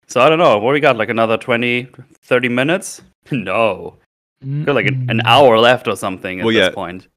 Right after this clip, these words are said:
Speaker 3: To, t-, sorry, to make sense of what I said, this reveal and the recontextualization, I didn't mean it happens in a minute. This happens in the course of, like, forty minutes.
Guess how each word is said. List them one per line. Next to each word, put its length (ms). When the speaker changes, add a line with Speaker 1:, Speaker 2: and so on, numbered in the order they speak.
Speaker 3:
To, 100
t-, 140
sorry, 420
to 100
make 160
sense 220
of 60
what 100
I 140
said, 400
this 260
reveal 800
and 100
the 60
recontextualization, 960
I 120
didn't 200
mean 200
it 100
happens 380
in 80
a 40
minute. 440
This 120
happens 460
in 80
the 80
course 320
of, 100
like, 160
forty 320
minutes. 420